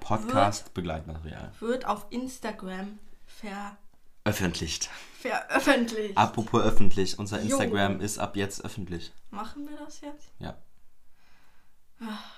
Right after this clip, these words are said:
Speaker 2: na gut.
Speaker 1: Na gut. Also, da, der Joke mit dem Decaf ist, dass das, es ist überhaupt <laughs> richtig Antiklimax jetzt, weil das überhaupt nichts Großes ist. Das ist halt einfach,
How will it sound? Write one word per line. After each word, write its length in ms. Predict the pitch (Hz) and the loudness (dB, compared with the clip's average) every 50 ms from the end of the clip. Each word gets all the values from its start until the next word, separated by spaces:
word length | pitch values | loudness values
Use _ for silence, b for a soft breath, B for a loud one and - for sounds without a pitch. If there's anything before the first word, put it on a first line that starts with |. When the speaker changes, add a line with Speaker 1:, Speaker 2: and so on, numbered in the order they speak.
| B B B B B B B B B B B | B B B B B B B B B B B
Speaker 2:
na 120 | 254 247 | -10 -10
gut. 320 | 233 226 214 208 196 - - - - - | -10 -10 -10 -14 -16 -16 -18 -20 -16 -10
Speaker 1:
Na 160 | 131 131 139 | -6 -4 -4
gut. 320 | 135 - - 104 101 - - B B B B B B B - | -4 -2 -2 -2 -4 -4 -8 B B B B B B B -2
Also, 440 | 98 101 98 95 95 92 90 95 - B B B B B B B B - - | 0 0 2 2 0 0 -2 -4 -8 B B B B B B B B -6 0
da, 260 | 117 117 117 120 117 | 4 4 6 6 4
der 260 | 113 - 120 113 110 | 2 2 0 0 2
Joke 340 | - - 123 135 165 165 165 | 2 4 6 6 6 4 2
mit 100 | 151 131 | -2 -2
dem 140 | 135 127 117 107 | 0 0 0 0
Decaf 600 | 117 135 147 - - - 110 110 123 - - - | -2 -4 -4 -6 -6 -6 -4 -4 -4 -6 -8 -8
ist, 400 | - - 117 120 120 - - - | -4 -2 -2 -2 -2 -4 -4 -4
dass 240 | 113 113 113 - - | -4 -4 -4 -6 -6
das, 360 | 113 113 110 110 - - - - - | -6 -6 -4 -6 -8 -10 -12 -14 -12
es 100 | - 101 | -8 -6
ist 140 | 113 120 123 | -4 -2 0
überhaupt 420 | 127 113 101 107 123 117 - - - - - - - | 0 0 2 0 0 -2 -4 -12 -20 -20 -12 0 6
<laughs> 1040 | - 190 - 127 151 147 - - - - - - - - - - - - - - | 8 8 8 8 4 0 -2 -6 -6 -8 -10 -12 -12 -12 -12 -10 -10 -12 -6 -2
richtig 280 | - 151 151 156 147 - | 0 0 0 2 2 2
Antiklimax 680 | 123 131 131 131 131 127 - 120 107 107 107 104 - - | 2 2 2 0 -2 -2 -2 -2 -2 -2 -4 -6 -6 -6
jetzt, 240 | 110 117 120 - - | -4 -4 -4 -4 -4
weil 120 | 110 107 | -4 -4
das 120 | 110 110 - | -4 -4 -2
überhaupt 480 | 104 110 104 113 120 120 120 - - | 0 0 2 2 0 -4 -6 -6 -4
nichts 380 | 107 110 110 110 110 - - - | -2 -2 -2 -2 -4 -8 -8 -4
Großes 380 | 107 113 117 117 - 101 98 | -2 -2 -2 -2 -4 -6 -6
ist. 240 | 98 101 107 107 - | -4 -6 -6 -6 -8
Das 80 | 104 104 | -8 -8
ist 120 | 110 113 | -8 -6
halt 180 | 120 110 107 - | -6 -6 -4 -4
einfach, 440 | - 107 110 110 110 110 110 110 | -4 -6 -6 -6 -6 -6 -6 -8